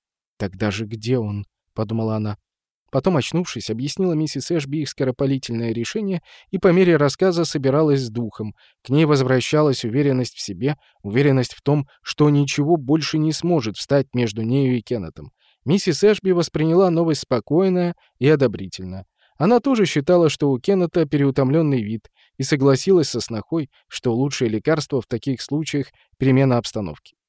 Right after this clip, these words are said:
«Я всегда так радуюсь, когда он куда-нибудь ездит. Элси терпеть не могла путешествовать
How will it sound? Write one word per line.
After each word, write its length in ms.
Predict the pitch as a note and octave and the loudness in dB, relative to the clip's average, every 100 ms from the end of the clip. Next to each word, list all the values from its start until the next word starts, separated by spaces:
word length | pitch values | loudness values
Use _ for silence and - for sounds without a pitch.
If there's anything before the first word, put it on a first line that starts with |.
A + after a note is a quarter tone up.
| _ _ - | _ _ -4
«Я 140 | C3 | -2
всегда 320 | A#2+ C3+ C#3+ | 0 0 0
так 180 | C#3 B2+ | 0 0
радуюсь, 380 | D#3 E3 D3 - | 0 0 -2 -2
когда 260 | C3 B2 B2+ | -4 0 -2
он 100 | A#2+ | -2
куда-нибудь 520 | B2+ B2 A#2 A#2+ - | -2 0 0 -4 -4
ездит. 380 | A2+ G#2+ A2+ - _ _ - | -4 -4 -10 -14 _ _ -2
Элси 340 | D#3+ D#3 - | 0 0 -2
терпеть 440 | D3+ F#3+ - C3 - | -2 -2 0 -4 -2
не 60 | |
могла 260 | A#2 A#2 A#2+ | -4 -2 -2
путешествовать 760 | B2 A#2+ A#2+ B2+ A2+ B2 A#2+ | -2 -4 -4 -4 -6 -6 -10